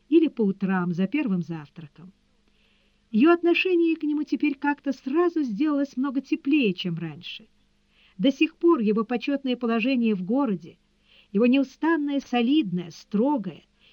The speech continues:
и благочестивая деятельность внушали ей скорее робкую почтительность, чем нежность. Но во время объяснения с ним в её гостиной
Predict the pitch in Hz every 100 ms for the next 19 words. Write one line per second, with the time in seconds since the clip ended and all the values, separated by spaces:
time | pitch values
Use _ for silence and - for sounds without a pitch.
0 | _ 214 214 208 208 208 - 277 208 185
1 | 185 330 330 185 170 - _ _ _ _
2 | _ _ 175 220 269 - 381 339 320 311
3 | - 269 320 294 285 311 294 285 - 311
4 | - - 320 - 185 175 - - 185 185
5 | 190 156 175 - _ _ _ _ _ _
6 | _ _ _ _ _ _ _ 185 220 240
7 | 196 269 254 247 226 233 - 247 254 240
8 | 208 - 233 247 208 214 214 202 - _
9 | 302 269 190 -